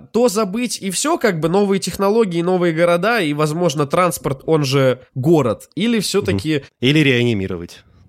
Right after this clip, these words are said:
Speaker 1: Да, да, или какая-то вторая жизнь вот для таких городов, как Диксон, она существует. Может быть, что-то модернизировать просто?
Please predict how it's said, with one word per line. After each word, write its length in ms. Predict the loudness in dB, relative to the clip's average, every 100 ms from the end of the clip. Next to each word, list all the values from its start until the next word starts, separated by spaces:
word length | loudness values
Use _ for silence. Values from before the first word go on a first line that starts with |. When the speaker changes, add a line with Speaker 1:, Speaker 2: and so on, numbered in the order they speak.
| 2
Speaker 1:
Да, 160 | 2
да, 180 | 2 0
или 220 | 0 -2
какая-то 680 | -2 -4 0 -2 0 0 0 0
вторая 400 | 0 2 2 2
жизнь 260 | 0 -2 -4
вот 100 | -2
для 160 | -2
таких 300 | -2 -2 -2
городов, 300 | -2 -2 -2
как 160 | -2 -2
Диксон, 360 | -2 -2 -2
она 160 | 2 2
существует. 680 | 0 -2 -4 -2 0 2 2
Может 200 | 0 0
быть, 100 | -2
что-то 240 | -2 -2 0
модернизировать 800 | 0 0 0 0 2 2 0 0
просто? 380 | -6 -6 -14